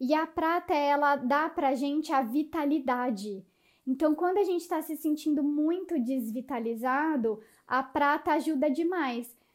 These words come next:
Do tanto que a gente utiliza ela bastante pras mães, principalmente no primeiro setênio,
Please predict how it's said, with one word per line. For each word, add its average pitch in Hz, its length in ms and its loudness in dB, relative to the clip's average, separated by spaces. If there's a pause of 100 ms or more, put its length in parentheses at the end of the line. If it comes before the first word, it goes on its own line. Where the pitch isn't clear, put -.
Do 254 160 -2
tanto 349 340 0
que - 80 -4
a 381 60 2
gente 330 340 0
utiliza 294 480 0
ela 285 240 4
bastante 311 840 0
pras 302 420 -2
mães, 311 560 2
principalmente 311 880 0
no 294 120 2
primeiro 269 480 0
setênio, 262 840 -2